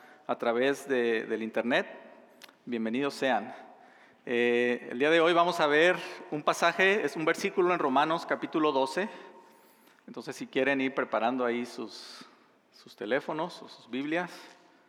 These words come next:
eh, ténganlo ahí a la mano, Romanos doce. Pero bueno, antes, como para iniciar esto, quiero que me, que me ayuden en hacer un pequeño ejercicio.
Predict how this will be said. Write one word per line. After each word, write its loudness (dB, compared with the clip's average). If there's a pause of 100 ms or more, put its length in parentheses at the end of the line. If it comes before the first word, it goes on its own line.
(880)
eh, -14 (100)
ténganlo 0
ahí 4
a 4
la 4
mano, 0
Romanos 0
doce. -2 (1700)
Pero 4
bueno, 2 (300)
antes, 0 (380)
como -4 (320)
para 2
iniciar 4
esto, 0
quiero 0
que 0
me, -4
que -6
me 0
ayuden -2
en -2
hacer -4
un -6
pequeño -4
ejercicio. -4